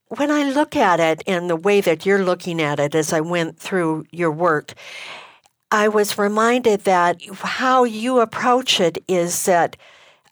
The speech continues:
awareness is more than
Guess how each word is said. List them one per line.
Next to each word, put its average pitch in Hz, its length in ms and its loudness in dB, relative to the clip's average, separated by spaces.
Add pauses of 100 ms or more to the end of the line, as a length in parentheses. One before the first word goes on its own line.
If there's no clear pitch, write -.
awareness 196 960 2 (120)
is 170 340 -2
more 190 580 2
than 165 440 -2